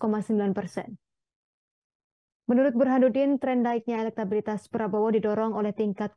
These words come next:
kepuasan terhadap kinerja Presiden Joko Widodo atau Jokowi yang tinggi di masa akhir pemerintahannya,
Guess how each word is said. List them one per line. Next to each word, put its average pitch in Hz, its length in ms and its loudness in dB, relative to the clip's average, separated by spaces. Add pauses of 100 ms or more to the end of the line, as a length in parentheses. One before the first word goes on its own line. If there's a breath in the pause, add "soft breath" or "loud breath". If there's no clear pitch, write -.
kepuasan 208 560 -2
terhadap 202 320 -4
kinerja 240 420 0
Presiden 208 460 -2
Joko 202 240 -2
Widodo 202 320 0
atau 190 160 -4
Jokowi 214 560 -2 (400 soft breath)
yang 254 240 2
tinggi 240 340 2 (300)
di 247 160 0
masa 240 400 0
akhir 226 240 -4
pemerintahannya, 196 720 -2